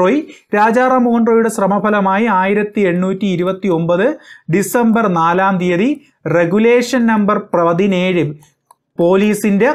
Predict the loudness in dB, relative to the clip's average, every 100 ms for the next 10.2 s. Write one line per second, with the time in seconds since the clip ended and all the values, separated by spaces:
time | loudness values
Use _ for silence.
0 | 0 -2 0 0 0 0 0 0 0 0
1 | 0 -2 0 -2 -4 -12 -14 -2 0 2
2 | 0 0 0 0 -4 -10 _ 0 2 2
3 | -2 -2 0 0 -4 -8 _ _ -6 -2
4 | -2 0 0 0 0 0 0 0 0 0
5 | 0 -2 -2 0 0 0 0 0 0 -2
6 | -2 -4 -6 -12 _ -4 -2 0 0 0
7 | 2 0 0 0 0 -2 0 0 2 2
8 | 2 0 0 0 0 0 0 0 -2 -4
9 | -10 -18 -4 -2 2 2 0 0 0 0
10 | 0 0